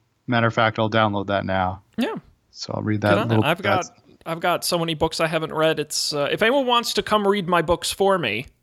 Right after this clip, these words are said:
Speaker 2: let me know. It would save me a lot of time.
Speaker 1: <laughs> Are, are you paying?
Speaker 2: Um, you can come on the show. Normally, we
Speaker 1: Okay.
Speaker 2: charge people for that, but we'll let you do that for free.
Speaker 1: You heard it here first, folks.
Speaker 2: That's right.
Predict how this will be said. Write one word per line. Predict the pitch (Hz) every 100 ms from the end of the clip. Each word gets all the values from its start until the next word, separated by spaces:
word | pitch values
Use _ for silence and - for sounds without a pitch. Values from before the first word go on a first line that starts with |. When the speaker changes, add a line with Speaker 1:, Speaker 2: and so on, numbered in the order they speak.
| _
Speaker 2:
let | 127 135
me | 170
know. | 151 139 110 120 -
It | 151
would | 147
save | - 156
me | 151
a | 151
lot | 151 143
of | -
time. | - 147 117 117 - _ _
Speaker 1:
<laughs> | _ -
Are, | 151
are | 151 151
you | 147
paying? | 120 147 160 240 254 _ _ _ _ _ _ _ _ _
Speaker 2:
Um, | 156 147 143 151
you | 190
can | 190
come | 196 196
on | 196
the | 175
show. | - 196 254 226 226 254 - _ _ _ _ _
Normally, | 175 226 330 247
we |
Speaker 1:
Okay. | 165 -
Speaker 2:
charge | 220 254 285
people | - 160 147
for | 151
that, | 139 127
but | 143
we'll | 170
let | 180 143
you | 180
do | 156
that | 110 -
for | -
free. | - 131 151 - _ _ _
Speaker 1:
You | - 147
heard | 131 139
it | 131
here | 135 131
first, | - 165 180 -
folks. | 113 139 151 - - _
Speaker 2:
That's | 151 143
right. | 160 196 113